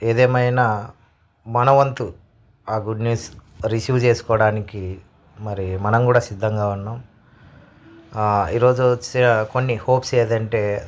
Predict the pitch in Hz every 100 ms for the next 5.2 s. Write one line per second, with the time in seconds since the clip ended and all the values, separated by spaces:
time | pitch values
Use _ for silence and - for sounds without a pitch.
0 | - 120 123 123 117 110 113 113 110 107
1 | 101 - 101 101 - 113 127 123 117 113
2 | 104 101 95 - 147 156 131 127 127 131
3 | 120 117 117 113 107 107 107 165 135 117
4 | 123 117 117 113 110 113 104 107 104 135
5 | 117 117